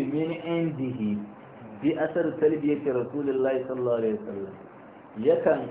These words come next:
ainihin ƙara amma daga gare shi shi yakan ƙara, yakan ce, "Labbaika, labbaika wa sa'adaik, wal khairu fi yadayka, labbaika,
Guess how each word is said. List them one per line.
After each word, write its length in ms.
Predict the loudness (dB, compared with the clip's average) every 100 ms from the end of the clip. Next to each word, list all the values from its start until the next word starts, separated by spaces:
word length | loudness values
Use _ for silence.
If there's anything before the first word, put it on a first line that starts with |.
| 0
ainihin 800 | 2 2 0 -2 -4 -4 -4 -8 -2
ƙara 640 | 4 6 8 6 4 0 -8 -18 -20 -20 -4
amma 600 | -2 -2 -2 0 2 4
daga 240 | 2 2
gare 400 | 0 0 0 0
shi 160 | -4 -10 -12
shi 240 | -8 -8 -8 -14 -20 -20 -20 -20 -20 -20 -20 -20 -20 -20 -20 -20 -18 -18 -16 -14 -14 -14 -18 -18 -20 -18 -18 -4
yakan 460 | 2 2 2 -2 0
ƙara, 340 | 6 6 6
yakan 340 | 4 0 -4
ce, 80 | -2
"Labbaika, 640 | -2 -2 -2 2 2 2 0
labbaika 560 | 0 -2 -2 0 0
wa 180 | -2 -2
sa'adaik, 560 | -2 -2 0 2 0 -2 -8 -16 -18 -12
wal 320 | -2 0 0
khairu 360 | 0 0 2 0
fi 240 | 0 2 2
yadayka, 720 | 4 2 2 4 4 4 -2 -10 -10
labbaika, 920 | -4 -2 -2 4 4 4 4 2 0